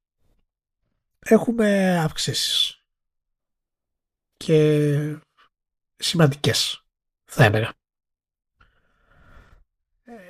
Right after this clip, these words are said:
τα θετικά είναι ότι,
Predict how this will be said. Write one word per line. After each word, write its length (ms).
τα 120
θετικά 420
είναι 320
ότι, 640